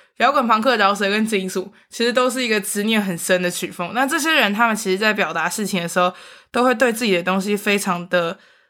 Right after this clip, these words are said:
嗯，直截了当，完全不会有任何的犹豫。所以你在听他们讲话的时候，你会感受到一种，他们的执念会让你很感动。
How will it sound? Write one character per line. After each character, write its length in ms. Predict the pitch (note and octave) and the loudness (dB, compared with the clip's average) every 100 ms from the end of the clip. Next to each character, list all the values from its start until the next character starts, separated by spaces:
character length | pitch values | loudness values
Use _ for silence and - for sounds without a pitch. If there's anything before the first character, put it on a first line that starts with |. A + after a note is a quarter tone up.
| _ | _
嗯， 680 | - G3 F#3 F3+ F3+ F#3 G#3+ - - | 0 2 2 0 -4 -6 -8 -10 -8
直 280 | - G#3+ | -4 -2
截 540 | A3 A3+ A#3+ A3+ A#3 - _ _ _ | -2 0 2 2 -2 -10 _ _ _
了 240 | - F3+ - | 0 0 0
当， 320 | G#3 F3+ G#3 - - | 0 0 -4 -14 -4
完 160 | G3+ G3+ | -2 0
全 220 | G#3+ G3+ | 0 -2
不 80 | G3+ | 0
会 80 | |
有 100 | G3+ | 0
任 160 | F3+ F#3+ | 2 0
何 100 | F3 | 0
的 80 | E3+ | -4
犹 240 | F3 F#3 | -6 -6
豫。 220 | F3+ G#3+ - _ | -8 -10 -16 _
所 180 | - E4 | -8 -4
以 100 | F4 - - | -4 -6 -6
你 80 | A3 | -2
在 100 | C#4+ | 0
听 120 | C#4 | 2
他 120 | C#4 | 0
们 80 | C4 | 0
讲 160 | G3+ F#3 | -2 -2
话 140 | A3 | 0
的 60 | G#3 | 0
时 60 | |
候， 40 | G#3+ | -2
你 100 | G3+ | -2
会 80 | |
感 180 | A3+ F#3 | -2 -4
受 140 | F3+ G#3 | -4 -2
到 160 | G#3 | 0
一 60 | G3+ | 0
种， 240 | G3 D#3+ - _ _ _ - | -4 -8 -10 _ _ _ -4
他 140 | G#4+ | -2
们 100 | A#4+ | 2
的 120 | D4+ | 2
执 260 | - - A3+ | 0 -2 -2
念 180 | C#4+ C#4 | 0 2
会 120 | C4+ | 2
让 140 | B3+ | 2
你 100 | F#3+ | 0
很 180 | F3+ E3+ | -4 -6
感 240 | F3+ E3 F#3+ | -6 -6 -6
动。 220 | F3 | -8